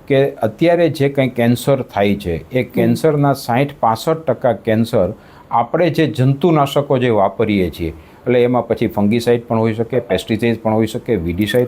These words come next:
Speaker 1: પણ હોઈ શકે. એટલે આવા જે કેમિકલ્સો આપણે વાપરીએ છીએ ને એના હિસાબે જે ઝેરનું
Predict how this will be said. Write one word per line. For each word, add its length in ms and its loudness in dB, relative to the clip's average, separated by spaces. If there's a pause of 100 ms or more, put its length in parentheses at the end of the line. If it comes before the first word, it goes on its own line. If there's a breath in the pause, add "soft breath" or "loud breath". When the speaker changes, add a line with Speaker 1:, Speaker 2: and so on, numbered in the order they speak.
Speaker 1:
પણ 80 -4
હોઈ 120 0
શકે. 240 -4
એટલે 440 -4
આવા 260 2
જે 240 -2
કેમિકલ્સો 880 0
આપણે 260 2
વાપરીએ 380 2
છીએ 140 -4
ને 100 2
એના 120 2
હિસાબે 360 0
જે 140 0
ઝેરનું 720 0